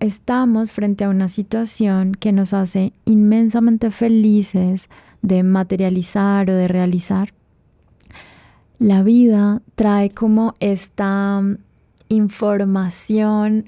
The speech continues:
uterina para que tengamos una segunda, una tercera, una cuarta oportunidad de trascender esos miedos que nos paralizaban cuando éramos niños. Es muy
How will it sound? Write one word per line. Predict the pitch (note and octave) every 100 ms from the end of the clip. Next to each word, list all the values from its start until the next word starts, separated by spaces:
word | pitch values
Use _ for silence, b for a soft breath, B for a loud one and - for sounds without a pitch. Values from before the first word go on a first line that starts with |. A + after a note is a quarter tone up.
| -
uterina | A3+ - G3 A3 A#3 A3 G3 F#3 G3+ A#3+
para | G#3+ F#3+ F#3
que | F3+ - F#3 F3 -
tengamos | G3 F#3+ G3 G3 G3 G3+
una | A3 G#3+ A3 A#3 _ _ _ -
segunda, | - G3 F#3+ B3 C4+ A#3 G3
una | G3 F#3+
tercera, | F3+ F#3+ F#3 A#3+ A#3 A3
una | F#3+ F#3
cuarta | F3+ A3+ A3+ A3+ A3 G#3
oportunidad | G3+ G#3 - G3 F#3+ F#3+ G3 D4 - B B B
de | - F#3+
trascender | F#3+ F#3+ F3+ F#3+ F#3 F#3 F3+
esos | F#3 F3+ F3 F#3
miedos | F#3+ A3 A3+ G#3 G#3 B3+ -
que | G#3+
nos | G3+ G3
paralizaban | - F3+ F#3 F#3 - G3+ F#3 F3+ F#3 F#3 F3+ B B B
cuando | G#3+ F#3+
éramos | F#3 F3+ F3+ F#3+
niños. | G3+ G3 F#3 F#3+ - - _ _ _ _ _ b b b b b b b b _ _ _ _ _ _ _ -
Es | G#3+
muy | A#3 B3+ C4 C4 C4